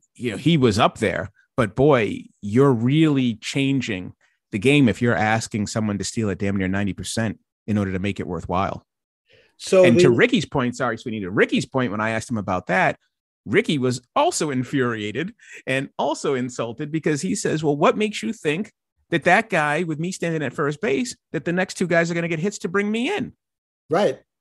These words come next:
Speaker 1: Why, why is that assumed that they're gonna come through?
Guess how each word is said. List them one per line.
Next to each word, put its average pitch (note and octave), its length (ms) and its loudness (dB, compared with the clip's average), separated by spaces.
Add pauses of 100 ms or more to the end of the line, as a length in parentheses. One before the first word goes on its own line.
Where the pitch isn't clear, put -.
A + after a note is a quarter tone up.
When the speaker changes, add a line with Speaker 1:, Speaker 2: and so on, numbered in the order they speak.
Speaker 1:
Why, G#3 340 0
why F3 260 -4
is F3+ 180 0
that F3 200 0
assumed C#3+ 580 -6
that C#3 180 -10
they're G#3+ 180 0
gonna E3 220 -4
come - 300 -8
through? - 420 -8